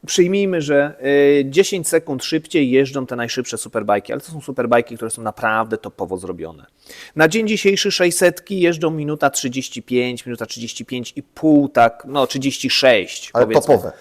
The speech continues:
Speaker 1: To są topowe sześćsetki. Najszybsze sześćsetki, kiedy kiedykolwiek pojechały na torze Poznań, to było trzydzieści cztery, minuta trzydzieści cztery i chyba dwa, o ile dobrze pamiętam.
Speaker 2: Mhm.
Speaker 1: Plus minus. A najszybszy Supersport trzysta,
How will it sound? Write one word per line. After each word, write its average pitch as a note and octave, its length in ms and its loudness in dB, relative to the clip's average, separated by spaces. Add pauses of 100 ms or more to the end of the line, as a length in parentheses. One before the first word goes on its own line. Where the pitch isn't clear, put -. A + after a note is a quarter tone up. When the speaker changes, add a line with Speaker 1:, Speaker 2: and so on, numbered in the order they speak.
(220)
Speaker 1:
To E3 100 4
są E3 160 0
topowe D#3 440 6
sześćsetki. B2+ 600 0
Najszybsze C#3+ 460 -2
sześćsetki, D#3 480 -4
kiedy E3 200 -4
kiedykolwiek D#3 840 0
pojechały A2 360 -6
na A2 120 -8
torze G#2+ 240 -12
Poznań, A#2 360 -6
to A2+ 100 -10
było A#2 180 -4
trzydzieści A#2 540 -10
cztery, A#2+ 380 0
minuta C3+ 340 -2
trzydzieści A#2 420 -10
cztery C3 440 2
i A2+ 280 -6
chyba C4 520 -4
dwa, G2+ 460 0
o F2+ 100 -4
ile G2 180 -2
dobrze G2 200 -6
pamiętam. G2 460 -8 (440)
Speaker 2:
Mhm. G#2+ 220 -14
Speaker 1:
Plus F#3 220 6
minus. D3+ 380 -2 (260)
A G#3 100 4
najszybszy A#3+ 720 4
Supersport G#3+ 760 0
trzysta, G3 580 -2